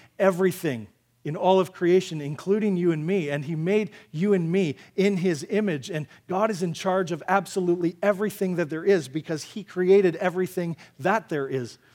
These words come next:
The problem, though, is that we sinned. And left to ourselves, the problem of every human heart is that we want to be God. And sin entered the world at the very beginning, and it wasn't just a problem for Adam and Eve,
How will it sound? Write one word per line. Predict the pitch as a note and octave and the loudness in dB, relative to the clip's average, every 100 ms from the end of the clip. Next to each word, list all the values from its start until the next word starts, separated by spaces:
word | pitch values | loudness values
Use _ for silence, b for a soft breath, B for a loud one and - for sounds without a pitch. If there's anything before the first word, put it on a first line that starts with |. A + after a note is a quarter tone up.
| b b b - | b b b -10
The | C#3+ | -10
problem, | - G#3 A#3+ F#3+ D3+ | -4 0 0 0 -2
though, | C3+ C#3+ | -2 -2
is | E3 C#3+ | -4 0
that | E3 D3+ B B | 0 0 B B
we | C#3 A#3 G#3 | -6 -4 -4
sinned. | - A#3 G3+ A#2 - _ _ _ _ _ b b | -4 -4 -4 -6 -12 _ _ _ _ _ b b
And | F3+ E3+ | -4 2
left | F#3+ A#3+ - | 2 2 0
to | A3+ | 2
ourselves, | F3+ C#3+ A3+ G#3+ D3 - B | 2 2 2 2 0 -6 B
the | E3 | -10
problem | - A3 A#3 G#3 | 0 2 2 2
of | D3 - | 0 2
every | G#3+ A3 A#3+ | 2 2 -4
human | F3 G#3+ G3 E3+ | -2 -2 0 -2
heart | D#3+ A#3 E3 | 0 2 2
is | E3 | -2
that | D3+ F3 D#3+ | 0 0 0
we | D3+ B3+ | -2 -2
want | A3 F3+ F#3 - | -2 -2 -4 -4
to | F3+ | -6
be | C#3 E3+ | -6 -6
God. | E3 B3+ G3+ G#2 _ _ _ _ _ _ _ _ _ | -4 -4 -4 -6 _ _ _ _ _ _ _ _ _
And | C3+ | -14
sin | - - A3 B3 F#3+ | -12 -8 -4 -2 0
entered | F3+ E3+ E3 | -2 -2 -2
the | |
world | D#3+ G3 G3+ E3+ | 4 6 6 2
at | D#3 | -4
the | C#3+ | -2
very | E3 G3+ F#3+ | 0 2 0
beginning, | D3+ E3+ G3 C#3+ B B - | -2 -2 0 -2 B B -6
and | D#3 | -4
it | C#3+ | 0
wasn't | F#3+ G#3+ G3 | 0 0 -4
just | F#3+ | -6
a | D#3 | -8
problem | - F#3+ F3+ D3+ | -4 -2 -2 -4
for | D3+ | -6
Adam | C3+ F#3 F3 | -2 -2 -2
and | C#3+ | -2
Eve, | G3+ C#3+ | -2 -2